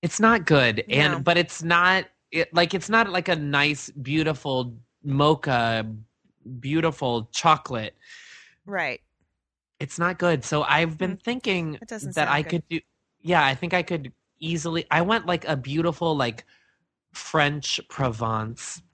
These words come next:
Speaker 1: yellow.
Speaker 2: Yes. Remember, like, my kitchen was in
Speaker 1: Butter.
Speaker 2: Chicago?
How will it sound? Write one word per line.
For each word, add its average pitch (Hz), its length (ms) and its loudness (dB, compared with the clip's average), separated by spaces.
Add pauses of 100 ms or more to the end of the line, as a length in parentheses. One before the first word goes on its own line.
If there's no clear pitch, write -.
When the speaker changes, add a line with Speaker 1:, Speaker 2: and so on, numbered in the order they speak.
(240)
Speaker 1:
yellow. 110 560 -6
Speaker 2:
Yes. 151 460 -8
Remember, 247 260 -4
like, 277 180 -4
my 233 100 -10
kitchen 277 480 -12 (120)
was 269 340 -10
in 226 240 -14
Speaker 1:
Butter. 240 180 2
Speaker 2:
Chicago? 240 320 -4